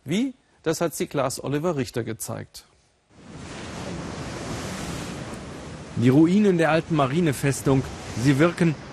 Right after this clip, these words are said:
Speaker 2: als hätte jemand mit einem gigantischen Hammer zugeschlagen. Karosta an der lettischen Westküste, schon zu Zeiten der Zaren eine wichtige Militärbasis. Geblieben sind Trümmer,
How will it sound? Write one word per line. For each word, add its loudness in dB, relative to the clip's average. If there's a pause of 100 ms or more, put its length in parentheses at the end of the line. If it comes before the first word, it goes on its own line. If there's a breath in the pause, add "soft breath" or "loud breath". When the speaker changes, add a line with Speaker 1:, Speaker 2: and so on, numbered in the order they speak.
Speaker 2:
als -2
hätte 0
jemand 2
mit -2
einem 0
gigantischen 0
Hammer 2
zugeschlagen. 0 (800)
Karosta 2
an -2
der 0
lettischen 0
Westküste, 2 (340)
schon 0
zu -2
Zeiten -2
der 2
Zaren 2 (200)
eine 0
wichtige 0
Militärbasis. -2 (1000 loud breath)
Geblieben 6
sind 4
Trümmer, 4